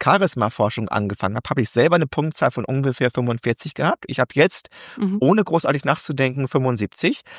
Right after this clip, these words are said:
Speaker 1: Das ist eine weitere Charisma-Ebene, die wir lernen können, natürlich.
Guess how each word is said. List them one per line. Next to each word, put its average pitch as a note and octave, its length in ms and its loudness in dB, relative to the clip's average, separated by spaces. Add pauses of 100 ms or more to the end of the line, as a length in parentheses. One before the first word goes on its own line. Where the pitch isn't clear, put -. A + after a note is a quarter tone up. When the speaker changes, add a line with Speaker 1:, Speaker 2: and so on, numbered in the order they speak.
(360)
Speaker 1:
Das C#3+ 260 0
ist - 300 0
eine D#3+ 340 2
weitere F3 580 2
Charisma-Ebene, D#3+ 960 0
die B2 240 -4
wir D3+ 140 2
lernen A2+ 400 0
können, G3+ 300 0
natürlich. C#3+ 500 0